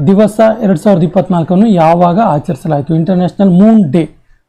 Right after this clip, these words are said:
ಸರಿಯಾದ ಉತ್ತರ ಇಪ್ಪತ್ತು ಜುಲೈ. Option C is the right answer. ನೋಡಿ, ಯಾಕೆ ತುಂಬಾ ಇಂಪ್-, ಇಂಟ್ರೆಸ್ಟಿಂಗ್ ಫ್ಯಾಕ್ಟ್ ಇದೆ ಇಲ್ಲಿ ಒಂದು. ಯಾಕೆ ಜುಲೈ ಇಪ್ಪತ್ತರಂದು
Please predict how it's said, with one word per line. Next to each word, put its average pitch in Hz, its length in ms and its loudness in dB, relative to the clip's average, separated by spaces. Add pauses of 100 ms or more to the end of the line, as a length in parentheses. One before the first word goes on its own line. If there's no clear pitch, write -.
(160)
ಸರಿಯಾದ 202 180 2
ಉತ್ತರ 226 160 -2
ಇಪ್ಪತ್ತು 240 680 -2
ಜುಲೈ. 151 320 -2
Option - 500 -4
C 190 160 -6
is 160 160 0
the 139 120 -6
right 151 180 -4
answer. - 340 -14 (1300)
ನೋಡಿ, 262 260 2
ಯಾಕೆ 247 520 2
ತುಂಬಾ 214 340 2
ಇಂಪ್-, 214 320 0
ಇಂಟ್ರೆಸ್ಟಿಂಗ್ 226 680 0
ಫ್ಯಾಕ್ಟ್ 165 340 -2
ಇದೆ 151 140 -2
ಇಲ್ಲಿ 139 160 -2
ಒಂದು. 147 460 -4 (300)
ಯಾಕೆ 226 360 0
ಜುಲೈ 220 300 2
ಇಪ್ಪತ್ತರಂದು 208 920 0